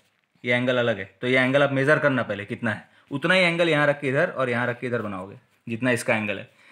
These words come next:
फिर यहाँ से आप ये डिस्टेंस मेजर करोगे, यहाँ इधर बना दोगे, यहाँ से ये डिस्टेंस मेजर करोगे, यहाँ से इधर बनाओगे। फिर जैसे ही आपको फ़ोर और टू मिल जाएगा, तो फ़ोर से थ्री का आर्क, टू से थ्री का आर्क मेजर करके यहाँ काट दोगे।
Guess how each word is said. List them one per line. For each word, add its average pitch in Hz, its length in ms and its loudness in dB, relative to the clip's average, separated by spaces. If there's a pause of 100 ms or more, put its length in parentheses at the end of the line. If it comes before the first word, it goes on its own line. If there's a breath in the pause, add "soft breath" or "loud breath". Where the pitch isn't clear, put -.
(260 loud breath)
फिर 135 120 2
यहाँ 127 240 2
से 147 120 -2
आप 139 200 2
ये 135 120 0
डिस्टेंस 135 300 -4
मेजर 135 200 0
करोगे, 139 280 0
यहाँ 120 280 -4
इधर 120 140 2
बना 127 180 -2
दोगे, 143 200 -6
यहाँ 120 280 -4
से 120 120 -6
ये 120 80 -4
डिस्टेंस 123 300 -4
मेजर 127 160 2
करोगे, 139 300 -4
यहाँ 120 120 -4
से 117 80 -8
इधर 104 120 -2
बनाओगे। 92 360 -10 (140)
फिर 117 140 -6
जैसे 113 240 0
ही 139 40 4
आपको 135 160 -2
फ़ोर 139 260 0
और 131 140 4
टू 147 80 -2
मिल 139 140 0
जाएगा, 127 220 2
तो 143 120 -6
फ़ोर 127 300 -6
से 127 120 -8
थ्री 131 220 -6
का 135 140 0
आर्क, 147 340 -2
टू 127 100 -10
से 127 140 -10
थ्री 120 140 -6
का 123 120 -2
आर्क 120 100 0
मेजर 117 240 -4
करके 131 200 -8
यहाँ 110 180 -6
काट 90 160 -10
दोगे। - 220 -20